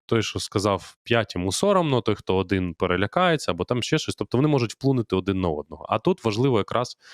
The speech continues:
щоб не було впливу, тому що оце diversity, е, різність думок, це дуже важлива штука для, для цього планінг-покера. Зрозуміли, та, основну ідею? Тому я вам щиро скажу:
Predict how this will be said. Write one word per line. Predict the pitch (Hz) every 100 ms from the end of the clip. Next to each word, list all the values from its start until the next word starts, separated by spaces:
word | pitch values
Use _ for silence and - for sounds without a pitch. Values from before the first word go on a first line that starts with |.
| - -
щоб | - 110
не | 117
було | 117 101
впливу, | - 147 196 147
тому | - 98 120
що | - 110 - - - - -
оце | -
diversity, | 104 127 139 139 131 120 - - 87
е, | - _ - 98 90
різність | 107 143 120 98 90 - 95
думок, | 92 120 165 214 - _
це | - 143
дуже | 120 120
важлива | 107 101 104 110 98
штука | - 160 -
для, | 87 85 95 101 98 90 82 - 85 82
для | 90
цього | 95 90 92
планінг-покера. | - 101 95 90 - 80 - - - _ _ _ _ _ -
Зрозуміли, | 98 107 127 190 156
та, | 110
основну | 98 - 90 87
ідею? | 80 73 87 - - - - - -
Тому | 135 190 - - - -
я | - 143
вам | 151
щиро | - 135 101
скажу: | - 90 78